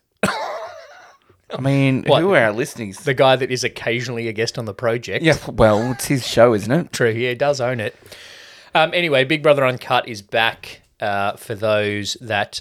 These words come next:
Speaker 2: are interested.
Speaker 1: Okay.
Speaker 2: I,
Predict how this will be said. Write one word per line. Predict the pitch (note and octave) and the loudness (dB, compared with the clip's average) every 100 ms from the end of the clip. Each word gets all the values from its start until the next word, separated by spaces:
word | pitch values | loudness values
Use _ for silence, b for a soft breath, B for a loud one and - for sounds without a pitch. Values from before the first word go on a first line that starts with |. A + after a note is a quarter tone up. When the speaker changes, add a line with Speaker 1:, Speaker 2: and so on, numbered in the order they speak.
| - | -8
Speaker 2:
are | G2+ G2+ | -4 -4
interested. | - D3+ C3+ - E2+ - _ - | -6 -12 -14 -16 -18 -20 _ -6
Speaker 1:
Okay. | D#4+ C#3 F3+ _ B B B B B B B B _ _ _ _ - | -4 -4 -8 _ B B B B B B B B _ _ _ _ 0
Speaker 2:
I, | E3 F3 F3 E3+ F3 F3 | 2 4 4 4 2 -2